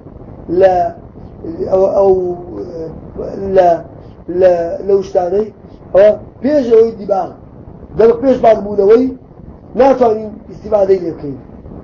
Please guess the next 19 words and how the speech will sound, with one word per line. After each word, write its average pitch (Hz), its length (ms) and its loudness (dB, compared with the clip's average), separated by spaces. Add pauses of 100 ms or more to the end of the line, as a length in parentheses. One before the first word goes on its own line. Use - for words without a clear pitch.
(540)
لو 208 120 4
اشتاني 196 340 2
حيوان، 175 480 -6 (340)
لو 233 140 -2
يستعملون 196 680 0
ما، 208 160 -6 (360)
يقولوا 226 320 2
أنا 220 80 6
واحد 208 220 2
يستجدلي 202 580 -4
لك 190 220 -6
صحيح 180 400 -6
بي، 226 240 -6 (420)
صحيح، 202 420 0 (280)
آية، 208 340 4 (320)
أقول 180 120 -4
لك 208 320 0
مثلًا 196 240 -6
حيوانك، 190 480 -2